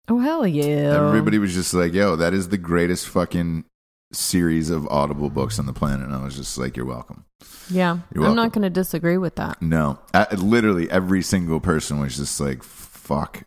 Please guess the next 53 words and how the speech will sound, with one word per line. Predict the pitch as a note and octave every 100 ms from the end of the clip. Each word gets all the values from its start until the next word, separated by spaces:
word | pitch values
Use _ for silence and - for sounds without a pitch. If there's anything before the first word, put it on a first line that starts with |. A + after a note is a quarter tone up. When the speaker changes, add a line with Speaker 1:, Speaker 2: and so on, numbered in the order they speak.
| -
Speaker 2:
me." | C#2 C2 - -
I, | C#2+ - D2+
like, | E2+ D#2+ -
I, | - D#2+
I | D2
have | D#2+ E2+ -
to | D#2+
have | D2 C2 -
the | C#2+
next | B1 -
one. | B1+
And | B1
I'm | B1+ C2+
like, | C2 C2 - - _
Speaker 1:
Did | - F#3+
you | F#3+
fuck | F3+ - F3+
him | G#3+ A3+
when | G3+
they | F3+
said | - F#3+
that? | F3+
Speaker 2:
Yeah, | A#3+ B3 -
I | F#2
fucked | - B2 A#2+
him. | F2+ D2
I | -
fucked | E3+ E3+ E3+
Speaker 1:
Yeah. |
Speaker 2:
this | B2 -
one | A#2+ A#2+
dude. | A#2 A#2 D#2+ - -
Uh, | F2
right | F2 A#2
after | B2 A2+
he | G2
said | - A#2+
it, | A2+ F2 -
I | F3
Speaker 1:
Yep. | F#3 C#4
Speaker 2:
was, | C#4+
he | - G2
was | F2+
Speaker 1:
Yep. | E3 A#3 -
Speaker 2:
like, | -
I |
was | G2 F2+
like, | E2+ D#3+
Speaker 1:
You |
said, | D#3+ D#3+ D#3
"Well, | D#3 B3 D#4+ -
Speaker 2:
"Bend | F#3 G3+
over. | D#2+ B1+ B1